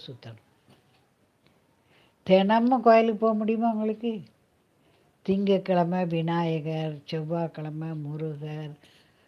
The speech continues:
புதன்கிழமை பெருமாள், வியாழக்கிழமை குரு, வெள்ளிக்கிழமை மகாலட்சுமி, சனிக்கிழமை பைரவர். அது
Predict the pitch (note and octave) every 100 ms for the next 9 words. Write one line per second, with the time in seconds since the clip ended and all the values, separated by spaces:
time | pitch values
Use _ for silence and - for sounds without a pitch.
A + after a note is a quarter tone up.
0 | _ _ E3+ F3 F#3 E3+ D#3+ D#3 E3 E3
1 | - D#3+ D#3 D#3 D#3 D#3 D3+ D3 D3+ D#3
2 | D#3+ E3+ E3+ D3+ D3 D3+ D#3+ C#3+ D#3 D#3
3 | D3+ D#3 D#3 D#3 _ _ _ _ _ _
4 | _ _ _ _ D#3 E3+ F#3 G3 F#3+ F3
5 | E3 E3+ F3 D3+ C#3+ E3+ E3+ E3 D3+ -
6 | D3+ D3 D3+ D3+ C#3 _ _ _ _ _
7 | _ _ _ _ _ _ _ _ _ _
8 | _ _ _ _ _ _ - D#3+ E3+ F#3+
9 | F#3 E3 D#3+ F3+ D#3+ D3 D3 D#3+ D#3+ C#3
10 | C#3+ C#3+ D3 C#3+ _ _ _ _ _ _
11 | _ _ _ _ _ _ _ _ - F3+